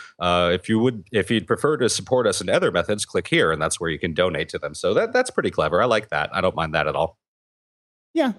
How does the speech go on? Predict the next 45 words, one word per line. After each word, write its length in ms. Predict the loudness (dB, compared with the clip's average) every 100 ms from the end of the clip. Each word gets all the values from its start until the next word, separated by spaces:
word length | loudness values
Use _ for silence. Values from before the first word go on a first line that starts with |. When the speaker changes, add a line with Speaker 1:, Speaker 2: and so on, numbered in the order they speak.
| -2
Speaker 2:
no, 280 | 0 2 2
I 80 |
mean, 140 | 4 4
we 60 | 4
talked 220 | 2 2
about 160 | 2
this 140 | 2 -2
before. 460 | -4 -4 -4 -4 -2
It's, 340 | -4 -4 -10
it, 320 | -2 -2 -2 0
that's 220 | 0 2
what 120 | 0
they're 100 | 2
doing 280 | 2 2 2
now. 140 | 0 2
They're, 140 | 2
it's, 220 | 2 0
it, 200 | 2 2
they're, 140 | 2 0
they're 260 | 2 2 4
like, 260 | 2 0 -10 _ -20 -12
uh, 240 | 0 2 2
"Subscriber 640 | 2 -2 2 2 4 4
will 120 | 2 2
kill 180 | 2 2
this 120 | 0
puppy," 380 | -2 -4 -4 -10 _ _
you 80 | 0
know? 240 | 2 2 -2 -14 _ _ _ _ -10
Speaker 1:
Pretty 140 | -2
much. 220 | 0 0 -2
Speaker 2:
<laughs> 40 |
That's 120 | -4 0
pretty 220 | 2 4
much 220 | 2 2
where 100 | 2
we're 120 | 4
at 200 | 2 0
now. 220 | -2 -4 -4 _
But 380 | -2 0 0 -4
Speaker 1:
"Don't, 260 | -6 -6 0
don't 200 | 0 2
you 60 | 2
like 240 | 2 0
us? 240 | -2 -4